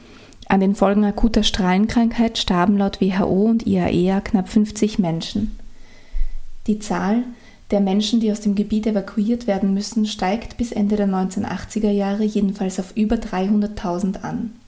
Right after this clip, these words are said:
Die Strahlenbelastung durch den radioaktiven Fallout betrifft auch Österreich.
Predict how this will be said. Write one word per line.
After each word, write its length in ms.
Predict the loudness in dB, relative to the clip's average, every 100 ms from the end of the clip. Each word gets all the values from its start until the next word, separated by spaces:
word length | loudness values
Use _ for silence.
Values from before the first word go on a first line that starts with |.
| -20 -20 -20 -20 -20 -6
Die 120 | -4
Strahlenbelastung 1040 | -2 -2 0 2 2 2 2 0 0 0 2
durch 140 | 0
den 140 | 2 2
radioaktiven 720 | 2 2 2 0 0 2 0
Fallout 680 | 0 0 2 2 0 -2 -2
betrifft 460 | -2 0 -2 0
auch 160 | -2 0
Österreich. 720 | 0 0 -2 0 -2 -4 -12